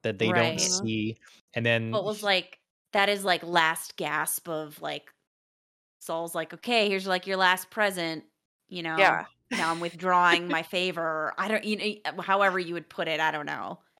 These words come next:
Speaker 2: But you know what I mean? Like, is everybody thinking, "Okay, well, that's, like, the final thing he
Speaker 1: Mm-hmm.
Speaker 2: gets," and now, like, Saul's like,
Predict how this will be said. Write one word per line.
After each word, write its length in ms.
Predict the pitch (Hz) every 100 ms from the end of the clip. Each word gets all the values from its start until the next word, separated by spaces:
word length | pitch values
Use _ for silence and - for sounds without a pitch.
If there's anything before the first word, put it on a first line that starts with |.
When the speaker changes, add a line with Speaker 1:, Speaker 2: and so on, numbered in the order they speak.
| _
Speaker 2:
But 100 | -
you 60 | 196
know 140 | 196
what 100 | 180
I 40 | 170
mean? 240 | 160 170
Like, 220 | 165 160
is 200 | - 156 -
everybody 300 | 175 165 160
thinking, 360 | 165 156 160 156
"Okay, 220 | 151 170
well, 140 | 165
that's, 200 | 160 -
like, 160 | 170 156
the 60 | 160
final 680 | - 160 160 156 156 156 _ _ _ _ -
thing 200 | 180 165
he 160 | 170 123
Speaker 1:
Mm-hmm. 60 |
Speaker 2:
gets," 480 | 95 156 131 104 -
and 160 | 160 156
now, 240 | 151 151
like, 160 | 156 151
Saul's 400 | - 156 151 156
like, 280 | 151 151 -